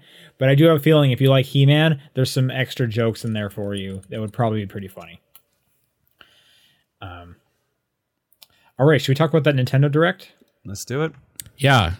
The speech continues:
Speaker 3: I watched it.
Speaker 1: Hey, what a coincidence. I watched it.
Speaker 2: I listened to it.
Speaker 3: Hey. Hey.
Speaker 1: Nice.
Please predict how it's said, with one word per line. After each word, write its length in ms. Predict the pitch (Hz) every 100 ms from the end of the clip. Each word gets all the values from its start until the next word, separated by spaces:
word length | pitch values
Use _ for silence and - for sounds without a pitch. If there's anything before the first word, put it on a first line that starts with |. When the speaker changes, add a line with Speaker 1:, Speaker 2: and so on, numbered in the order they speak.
| -
Speaker 3:
I 100 | 117
watched 340 | 123 190 - 76
it. 140 | - - - _ _ _ _ _ _ _ _ _ _ _ _ _ - _
Speaker 1:
Hey, 400 | 214 349 107 113 - -
what 140 | 139
a 40 | 151
coincidence. 380 | 269 226 107 196
I 80 |
watched 280 | 233 101 -
it. 160 | 90 - -
Speaker 2:
I 80 | 131
listened 400 | 135 151 - 90
to 140 | 82 78
it. 100 | -
Speaker 3:
Hey. 380 | 254 233 71 - _ _ _ _ _ _ _ _ -
Hey. 360 | - 320 120 82
Speaker 1:
Nice. 140 | -